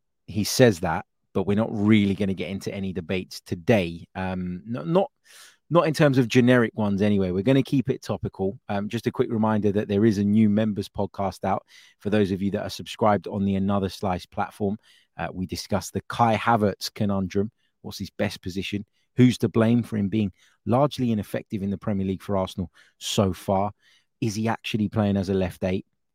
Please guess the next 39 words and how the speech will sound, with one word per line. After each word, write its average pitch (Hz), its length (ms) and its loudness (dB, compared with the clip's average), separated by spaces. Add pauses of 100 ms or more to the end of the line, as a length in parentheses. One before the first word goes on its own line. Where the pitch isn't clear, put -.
Is 104 160 0
it 120 100 0
on 110 180 0
Mikel 110 240 0
Arteta 107 440 0
or 101 260 -2
is 95 100 -4
it - 60 -6
on 101 120 -6
Kai 95 220 -6
Havertz 95 480 -6 (460)
to 104 100 -4
deliver? 98 420 0 (380)
Um, 87 460 -6
or 92 220 -10
i-, - 20 -12
in 98 300 -6
terms 95 320 0
of, 87 100 -2
you 98 80 0
know, 90 180 -2 (140)
what 101 220 4
Kai 101 180 2
Havertz 98 340 0
is 85 100 -8
bringing 98 320 0
to 95 100 -8
the 90 80 -4
team, 104 200 -2
who's 101 240 0
responsible? 107 640 0
Is 98 100 0
it 117 120 -4 (360)
the 120 80 0
position 127 400 6
he's 120 120 2
being 120 280 2
played 120 360 0
in, 92 200 -2